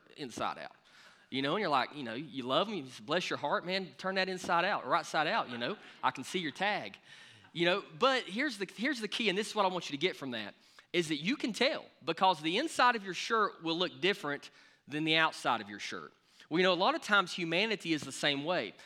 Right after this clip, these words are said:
We put on this show of who we are on the outside, but if God were to turn us inside out, we would look completely different.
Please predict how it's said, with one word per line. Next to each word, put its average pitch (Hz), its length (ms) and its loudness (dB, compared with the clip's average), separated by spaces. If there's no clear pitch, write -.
We 180 200 4
put 240 200 2
on 220 180 4
this 180 140 2
show 208 520 2
of 139 120 -4
who 180 140 -2
we 151 160 0
are 165 240 4
on 143 140 0
the 127 140 2
outside, 92 720 0
but 170 220 2
if 170 240 0
God 190 320 6
were 208 140 -2
to 185 120 -8
turn 220 360 0
us - 260 0
inside 190 640 4
out, 120 480 0
we 165 160 2
would 190 160 2
look 170 380 2
completely 143 600 -2
different. 110 440 -6